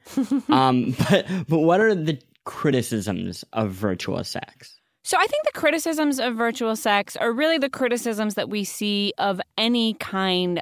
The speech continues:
Speaker 1: of technology. Any ki-, anytime technology cre-, takes a bigger place in our lives, we see these criticisms. So you see, "Oh, it's killing intimacy. People don't wanna talk to one another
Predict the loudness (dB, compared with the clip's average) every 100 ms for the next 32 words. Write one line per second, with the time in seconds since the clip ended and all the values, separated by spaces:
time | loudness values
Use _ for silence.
0 | -2 0 2 2 0 -4 -10 -4 -4 -2
1 | 0 2 2 0 -2 0 0 2 0 0
2 | 0 2 2 0 -4 -10 -2 0 2 2
3 | 0 0 0 0 -2 -4 -8 -2 -2 -4
4 | -10 -14 -6 -4 -2 -4 -2 -2 -2 -2
5 | -2 -2 -2 -2 0 2 2 0 -2 -8
6 | -6 -6 -4 -4 -2 0 -2 -4 -4 -2
7 | -2 -4 -10 -10 -12 -14 -14 -14 -16 -20
8 | -8 -2 0 0 -2 -2 2 4 4 0
9 | -4 -4 -2 -2 -2 -2 -2 -4 -4 -4
10 | -6 -4 -2 -2 0 -2 -2 -2 -2 -4
11 | -2 -2 -2 -6 -2 -2 0 0 0 2
12 | 0 -2